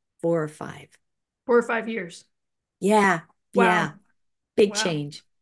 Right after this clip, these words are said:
Speaker 2: That's
Speaker 1: Huge.
Speaker 2: awesome, Mara. Okay, so how can people reach you? I'm gonna put your links in the description, obviously, but how can people reach you?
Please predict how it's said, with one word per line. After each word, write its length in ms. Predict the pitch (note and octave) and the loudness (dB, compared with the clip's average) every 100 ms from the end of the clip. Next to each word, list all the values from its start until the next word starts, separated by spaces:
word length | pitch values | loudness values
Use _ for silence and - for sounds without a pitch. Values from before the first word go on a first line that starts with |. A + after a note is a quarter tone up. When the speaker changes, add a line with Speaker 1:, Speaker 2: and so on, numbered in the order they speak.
| _ _ | _ _
Speaker 2:
That's 100 | B3 F#3+ | -6 -4
Speaker 1:
Huge. 60 | |
Speaker 2:
awesome, 280 | A3 G#3+ A3+ | -4 -6 -6
Mara. 360 | G#3+ G#3+ A3 A3 - - - | -6 -4 -6 -8 -14 -10 0
Okay, 220 | D4+ F4+ | 4 6
so 120 | E4 C#4+ | 6 6
how 120 | E4 | 6
can 100 | G4+ | 6
people 300 | G4 F#4+ C#4+ | 6 4 2
reach 200 | C#4+ C#4+ | 0 0
you? 60 | C#4+ | -2
I'm 60 | |
gonna 100 | C#4 | -2
put 160 | B3 C4 | -4 -4
your 100 | C4 | -2
links 260 | B3 B3+ B3+ | -2 -2 -4
in 60 | |
the 60 | B3+ | -4
description, 460 | B3 - A#3 C4+ A#3 | -4 -4 -8 -10 -10
obviously, 760 | G3+ F#3 E3+ D#3+ - D#3+ B3+ - - _ | -8 -6 -6 -6 -8 -6 -6 -8 -20 _
but 100 | A3+ | -2
how 140 | A3 C#4 | 0 0
can 140 | D#4 | 0
people 220 | C#4 A#3 | -2 -4
reach 240 | F3 - | -10 -12
you? 60 | - | -18